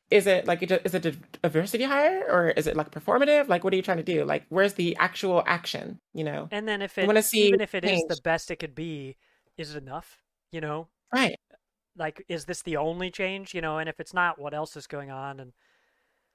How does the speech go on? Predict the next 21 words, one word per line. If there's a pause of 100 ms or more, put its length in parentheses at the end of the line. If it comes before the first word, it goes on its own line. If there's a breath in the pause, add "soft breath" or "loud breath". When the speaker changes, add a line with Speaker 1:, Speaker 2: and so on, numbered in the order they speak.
(300)
Speaker 2:
um, (840)
yeah, (680)
that's,
Speaker 1:
One
Speaker 2:
uh,
Speaker 1:
of
the
things
that (340)
I
was,
like,
talking
about
actually
last
night
with
a
friend
was